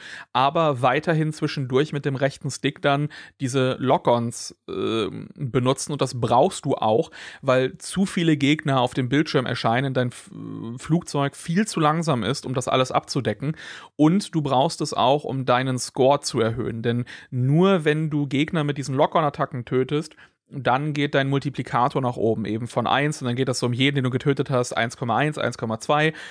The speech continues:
bis dann irgendwann auf zehn Komma null hoch. Das ist eben auch noch so eine Möglichkeit, das Ganze beim, beim Scoring ein bisschen interessanter zu machen.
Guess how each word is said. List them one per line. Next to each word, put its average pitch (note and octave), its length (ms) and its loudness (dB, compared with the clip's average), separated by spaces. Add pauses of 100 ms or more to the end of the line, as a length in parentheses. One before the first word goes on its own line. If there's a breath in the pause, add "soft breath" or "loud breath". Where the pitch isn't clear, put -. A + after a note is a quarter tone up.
(160 loud breath)
bis C#3 220 -2
dann C3 300 2
irgendwann B2+ 600 0
auf A#2 340 0
zehn B2+ 380 -2
Komma B2 260 -2
null C3 300 6
hoch. B2 340 2 (320 loud breath)
Das B2 140 -2
ist B2+ 160 0
eben B2+ 160 2
auch A#2+ 180 4
noch C#3 140 2
so B2 140 0
eine B2 380 2
Möglichkeit, B2 720 0
das - 200 -6 (180)
Ganze B2 580 2
beim, A#2 440 0
beim A#2 180 0
Scoring D3+ 560 2
ein C#3 60 -4
bisschen C#3+ 220 -4
interessanter C#3+ 500 -2
zu - 160 -6
machen. C#3 320 -2